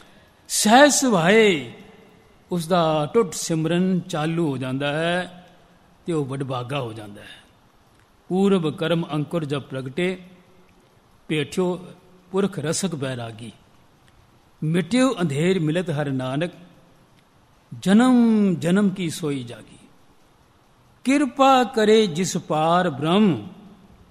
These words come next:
ਹੋਵੇ ਸਾਧੂ ਸੰਗ। ਜਿਉਂ ਜਿਉਂ ਉਹ ਵਧਾਈਏ, ਤਿਉਂ ਤਿਉਂ ਹਰਸਿਓ ਰੰਗ।" ਸਿਮਰਨ ਦਾ ਇਹ ਕਰਤੱਵ ਬਾਹਰਮੁਖੀ ਸਰੀਰਕ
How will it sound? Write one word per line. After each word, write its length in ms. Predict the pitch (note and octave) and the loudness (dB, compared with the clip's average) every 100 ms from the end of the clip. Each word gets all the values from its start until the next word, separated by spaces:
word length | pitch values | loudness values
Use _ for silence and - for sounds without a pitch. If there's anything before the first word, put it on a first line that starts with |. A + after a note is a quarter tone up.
| _ _ _ _ _ _ | _ _ _ _ _ _
ਹੋਵੇ 380 | C3+ E3+ F3+ E3 | -4 -2 0 0
ਸਾਧੂ 560 | C#3 - D#3+ F#3+ F3 D#3 | -2 -4 0 0 0 -2
ਸੰਗ। 380 | - E3 A3 A3 G#3 - - - - _ _ _ _ _ _ - | -2 0 2 2 -2 -14 -20 -20 -20 _ _ _ _ _ _ -8
ਜਿਉਂ 380 | D3+ B3+ F4 F#4 | 4 8 8 8
ਜਿਉਂ 260 | F4+ D#4+ | 8 6
ਉਹ 200 | C#4 C#4 | 6 4
ਵਧਾਈਏ, 600 | A#3 F3 C3 D3+ G3 D3 G2+ - - - - _ _ _ - | 4 0 0 2 2 2 -4 -14 -20 -20 -20 _ _ _ -6
ਤਿਉਂ 180 | G#3 | -4
ਤਿਉਂ 220 | G#3+ G#3 D#3 | -2 -2 -2
ਹਰਸਿਓ 460 | C#3+ C#3+ - C#3 | -2 -6 -6 -8
ਰੰਗ।" 180 | A#2+ A2 - - _ _ _ _ _ _ _ _ _ _ _ _ _ - | -8 -16 -20 -20 _ _ _ _ _ _ _ _ _ _ _ _ _ -10
ਸਿਮਰਨ 600 | - - G#3 A3 B3+ A3 | -2 2 4 4 2 2
ਦਾ 260 | G3 D#3+ F#3+ | 0 0 -2
ਇਹ 120 | F#3 | -2
ਕਰਤੱਵ 540 | F#3 D3+ - F#3 F3 C3 - - C#3 | -2 -6 -2 -4 -4 -10 -20 -18 -12
ਬਾਹਰਮੁਖੀ 800 | C3+ C#3 E3 F3+ E3+ G3+ G3+ A3 - - - - _ _ _ - | -8 -4 -2 -2 -2 -2 -4 -6 -18 -20 -20 -20 _ _ _ -16
ਸਰੀਰਕ 520 | - - E3 E3+ F#3+ | -10 -6 -2 0 0